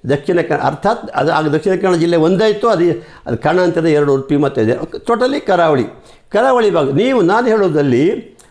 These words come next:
ಆಯಿತು, ನೀವು ಈಗ ನೀವು ಜಾತಿಯ ಲೆಕ್ಕ ಹಾಕ್ತೀರಲ್ಲ, ಬಂಟರು ನೀವೊಂದು ಪಕ್ಷ ಕಟ್ಟಿ, ಬಿಲ್ಲವರು ನೀವೊಂದು ಪಕ್ಷ ಕಟ್ಟಿ, ಅಲ್ಲಿ ಮಗುವರು ಇದ್ದಾರೆ, ಬೆ-, ಇಲ್ಲಿ ಬೆಸ್ತರು ಅಂತೀರಿ, ಅವ್ರನ್ನ ಯಾರು ಕೇಳೋದೇ ಇಲ್ವಾ?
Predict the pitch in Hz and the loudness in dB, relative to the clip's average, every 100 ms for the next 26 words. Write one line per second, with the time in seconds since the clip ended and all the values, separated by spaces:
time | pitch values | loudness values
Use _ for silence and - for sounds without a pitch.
0 | - 262 269 196 240 240 226 247 - - | -4 0 0 0 2 2 0 -2 -6 -14
1 | - 185 175 185 - 247 226 220 214 196 | -4 -2 0 0 0 0 0 0 -2 -2
2 | 214 196 226 196 110 - _ _ _ _ | 0 2 2 0 -4 -14 _ _ _ _
3 | _ _ - 185 202 214 269 - - - | _ _ -4 -2 0 0 0 -4 -10 -2
4 | 160 165 160 - 165 156 131 - - - | 0 2 -2 -2 -2 -2 -2 -4 -12 -4
5 | 117 196 247 254 311 - - - 190 208 | 0 2 2 2 0 -2 -6 -2 0 2
6 | 208 - 175 175 156 107 - 185 247 202 | -2 -2 -2 -2 -2 -4 -2 0 2 2
7 | 202 269 262 220 165 160 - - - - | 2 2 2 2 2 0 -2 -10 -8 -2
8 | 233 196 202 165 185 - 226 175 139 135 | 0 0 0 0 -2 0 -2 0 -2 -4
9 | - 180 214 208 226 180 208 214 202 156 | -4 -2 2 2 2 0 0 2 2 2
10 | 135 196 | 2 0